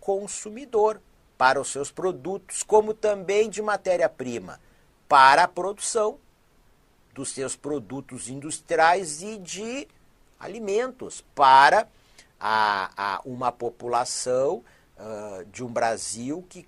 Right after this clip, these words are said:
que, enfim, que um Brasil que se urbanizava, uma população que crescia,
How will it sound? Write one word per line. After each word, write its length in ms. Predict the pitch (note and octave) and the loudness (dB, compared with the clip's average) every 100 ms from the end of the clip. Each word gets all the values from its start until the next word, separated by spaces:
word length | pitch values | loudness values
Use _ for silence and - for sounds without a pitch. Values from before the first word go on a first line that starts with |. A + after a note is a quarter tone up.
| _ _ _ | _ _ _
que, 340 | - A2+ A2 G#2 | -20 -16 -16 -16
enfim, 520 | G2+ - D3 F3+ F3 - | -18 -16 -14 -12 -14 -18
que 120 | F#2 | -20
um 120 | F#2 | -16
Brasil 480 | F#2 G#2+ G2 G#2+ B2+ | -10 -8 -10 -12 -12
que 100 | - | -10
se 140 | - | -10
urbanizava, 800 | A#2+ G2 A#2 A2+ C#3 C3 C#3+ F#3 | -10 -8 -8 -8 -10 -4 -4 -4
uma 180 | D3+ A#2+ | -8 -10
população 680 | G#2+ - A2 G#2 G2+ - G2+ | -10 -12 -8 -6 -6 -10 -14
que 100 | - | -12
crescia, 680 | D#3 D#3 D3+ - F3 A#3 | -6 -6 -6 -10 -12 -16